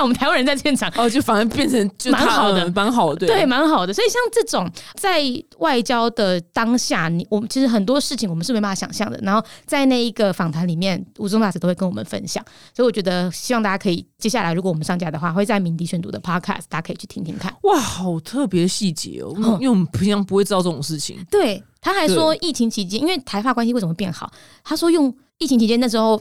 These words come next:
Speaker 1: 法国餐厅都不能开，他就买了很好的便当跟很好的酒，在大使馆，台湾的大使馆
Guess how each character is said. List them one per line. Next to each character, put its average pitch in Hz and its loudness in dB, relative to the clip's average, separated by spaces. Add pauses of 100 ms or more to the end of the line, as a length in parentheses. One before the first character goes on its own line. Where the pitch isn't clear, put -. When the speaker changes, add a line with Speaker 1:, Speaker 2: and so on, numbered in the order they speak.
(120)
Speaker 1:
法 240 -4
国 180 -4
餐 185 -2
厅 185 2
都 180 -2
不 185 -2
能 160 -4
开， 151 -6 (220)
他 247 -2
就 240 2 (100)
买 185 0
了 170 0
很 175 0
好 196 -2
的 - -6
便 180 0
当 170 0
跟 185 0
很 175 -6
好 180 -6
的 160 -6
酒， - -8 (240)
在 214 2
大 208 -2
使 175 -6
馆， 170 -6
台 185 -4
湾 185 0
的 196 0
大 185 0
使 196 -8
馆 156 -8